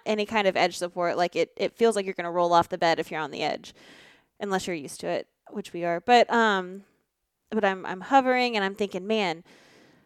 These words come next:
this is a really uncomfortable position," because I feel like I'm, I'm squeezing myself into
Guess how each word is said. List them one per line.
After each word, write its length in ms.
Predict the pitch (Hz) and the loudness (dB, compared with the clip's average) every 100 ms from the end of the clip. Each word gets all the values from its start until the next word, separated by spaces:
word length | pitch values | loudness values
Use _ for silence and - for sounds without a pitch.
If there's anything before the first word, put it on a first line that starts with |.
| _ _ _ _ _ _ - | _ _ _ _ _ _ -2
this 140 | 269 | 0
is 100 | 285 | 2
a 60 | 220 | 2
really 280 | 214 214 208 | 4 4 4
uncomfortable 480 | 196 202 196 190 | 2 -2 -4 -4
position," 720 | 185 185 208 - 185 185 185 185 _ _ _ | -4 -2 0 0 -2 -2 -6 -16 _ _ _
because 300 | 214 220 208 | 0 2 4
I 80 | 202 | 2
feel 220 | 202 214 | 2 2
like 180 | 208 208 | 2 2
I'm, 200 | 190 180 - | 0 -4 -8
I'm 140 | 180 | -8
squeezing 480 | - 226 226 208 190 | -8 -4 -2 -2 -2
myself 480 | 185 196 185 185 202 | -2 2 2 2 -4
into 540 | 185 180 160 165 | -2 0 0 0